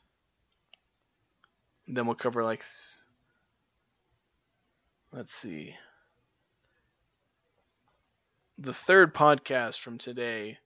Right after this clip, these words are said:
will cover the very end of that twelve-game stretch.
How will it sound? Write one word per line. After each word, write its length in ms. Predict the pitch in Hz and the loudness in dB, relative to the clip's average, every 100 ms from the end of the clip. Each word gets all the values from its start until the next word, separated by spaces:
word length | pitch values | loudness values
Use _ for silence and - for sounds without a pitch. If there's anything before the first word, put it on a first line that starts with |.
| _ _ _ | _ _ _
will 120 | 127 123 | -12 -4
cover 280 | 139 127 123 | -2 0 -4
the 80 | 117 | -2
very 380 | 127 131 123 | 2 2 2
end 240 | 113 120 110 | -2 -6 -8
of 120 | 104 | -8
that 180 | 101 - | -8 -8
twelve-game 480 | 113 101 104 90 78 | -8 -8 -10 -12 -12
stretch. 500 | - 80 - - | -12 -14 -12 -14